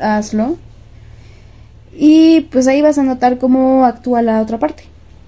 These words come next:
Si distante, si tal vez a la escucha, si se saca de onda,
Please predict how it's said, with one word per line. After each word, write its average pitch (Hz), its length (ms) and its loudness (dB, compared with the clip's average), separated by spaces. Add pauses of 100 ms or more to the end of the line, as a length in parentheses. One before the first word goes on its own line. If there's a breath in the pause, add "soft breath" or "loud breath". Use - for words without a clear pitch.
(320)
Si - 180 -4
distante, 240 920 -2 (240)
si 214 920 -2 (1080)
tal 226 220 -2
vez 220 720 -2 (200)
a 220 100 -4
la 214 120 0
escucha, 233 800 -2 (640 loud breath)
si 226 500 -2 (140)
se 233 320 -2
saca 254 320 -2
de 202 140 -4
onda, 254 760 2